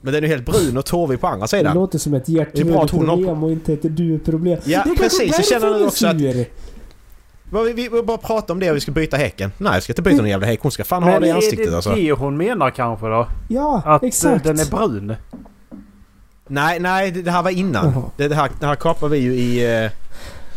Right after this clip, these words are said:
Speaker 1: ja, det var ju precis innan årsskiftet. Någon gång. Så att nej, det här var innan.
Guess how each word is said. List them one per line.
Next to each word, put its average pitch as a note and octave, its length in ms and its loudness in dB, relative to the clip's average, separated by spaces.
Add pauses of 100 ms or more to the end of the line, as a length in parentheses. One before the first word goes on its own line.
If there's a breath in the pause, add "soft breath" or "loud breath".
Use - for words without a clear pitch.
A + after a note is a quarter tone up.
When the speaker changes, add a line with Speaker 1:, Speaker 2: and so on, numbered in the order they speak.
(840 loud breath)
Speaker 1:
ja, F2+ 380 0
det A2+ 80 0
var A#2 120 4
ju A2+ 80 2
precis A2 280 -2
innan G2 160 0
årsskiftet. - 640 -4 (1500)
Någon E2+ 140 -4
gång. C2+ 160 -8 (1300)
Så - 80 -4
att A2+ 80 -4
nej, B2+ 220 0
det B2 60 -2
här B2+ 100 0
var A#2 80 -2
innan. G2+ 380 -4